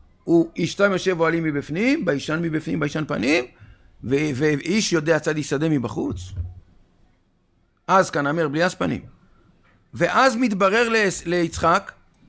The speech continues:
שיש אדם אחד שיודע להיות בתוכו, יודע להכיל בתוכו, גם את הכל כל יעקב מבפנים,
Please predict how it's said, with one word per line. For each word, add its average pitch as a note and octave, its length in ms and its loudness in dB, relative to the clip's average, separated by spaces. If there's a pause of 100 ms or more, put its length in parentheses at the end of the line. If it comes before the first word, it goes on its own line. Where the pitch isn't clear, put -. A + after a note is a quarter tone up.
(240)
שיש A3 360 2
אדם A#3 280 4
אחד G#3+ 300 4 (760)
שיודע F#3+ 600 2
להיות G3 300 -2
בתוכו, E3 500 0 (600)
יודע D3+ 240 0
להכיל F#3+ 420 2
בתוכו, - 320 0 (760)
גם B3+ 360 6 (380)
את E3 120 -2
הכל F#3+ 260 2
כל F#3+ 160 2
יעקב E3 320 2
מבפנים, G3+ 540 2